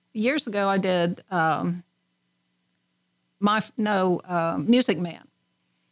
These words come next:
and I had two women that were absolutely wonderful. And one was a little older, and Susan Facer was just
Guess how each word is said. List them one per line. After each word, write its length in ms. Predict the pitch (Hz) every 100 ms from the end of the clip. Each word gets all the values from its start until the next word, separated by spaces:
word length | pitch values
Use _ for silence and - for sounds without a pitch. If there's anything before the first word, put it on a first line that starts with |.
| _ -
and 200 | 214 202
I 220 | - 208
had 460 | 202 220 226 214 -
two 520 | - 285 320 302 254
women 640 | 220 202 214 196 160 - 233 262
that 220 | 190 185
were 220 | 190 170 -
absolutely 840 | 196 196 - 190 170 165 160 160 - 196
wonderful. 460 | 185 180 170 160 - _ _ _ _ _ _ _ _ _ 202
And 220 | 185 185
one 240 | 196 208
was 160 | 269 254
a 60 |
little 260 | 233 214 220
older, 520 | 175 170 160 175 190 -
and 500 | 190 175 175 180 170 _
Susan 840 | - - 262 269 - 254 247 247
Facer 800 | - 226 220 - 170 160 165 214 _ _ _ _
was 240 | 208 214 -
just 460 | 220 214 - -